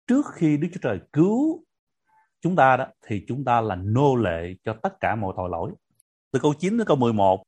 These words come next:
ông luận tiếp rằng, Nhưng bây giờ anh em đã nhận biết Đức Chúa Trời, hay đúng hơn là đã được Đức Chúa Trời biết đến, thì sao anh em còn trở lại với các thứ thần linh hèn yếu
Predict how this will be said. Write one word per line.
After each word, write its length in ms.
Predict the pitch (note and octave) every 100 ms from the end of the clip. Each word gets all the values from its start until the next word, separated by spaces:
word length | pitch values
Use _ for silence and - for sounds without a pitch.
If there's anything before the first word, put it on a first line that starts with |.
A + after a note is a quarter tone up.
| _ -
ông 180 | D3
luận 280 | B2+ G2+ A2+
tiếp 160 | F3+ A3+
rằng, 140 | A#2+ A#2
Nhưng 140 | F3
bây 100 | F3+
giờ 480 | C#3+ B2+ A#2 A2+ G#2+
anh 160 | E3 E3
em 360 | E3+ E3+ D3+
đã 120 | A#2
nhận 480 | D3+ A#2 F#2+ G2 B2
biết 160 | F#3+ A#3
Đức 100 | A#3+
Chúa 80 | A3+ G#3
Trời, 380 | A#2+ G2+ F#2 - _ _ -
hay 120 | D3
đúng 180 | C#3 F#3+
hơn 320 | E3 C3+ B2+
là 120 | A#2 F#2+
đã 120 | A#2
được 180 | A2 G#2+
Đức 60 | B2+
Chúa 60 | D#3+
Trời 180 | G#2
biết 180 | G2+ E3+
đến, 220 | D#3 F#3 A#3 _ B2+
thì 80 |
sao 180 | A#2 F3
anh 60 | F#3
em 160 | F#3
còn 220 | E3+ A#2+ G#2+ -
trở 300 | G#2+ F#2+ F3+ F#3+
lại 300 | G#2 F#2 G#2+
với 140 | E3+
các 120 | - -
thứ 240 | A#3+ D4 -
thần 380 | A#2 G#2+ G#2 G#2+
linh 380 | D#3 F#3 F3+ E3+ - - _
hèn 420 | - A#2 G#2 F2 -
yếu 220 | E3+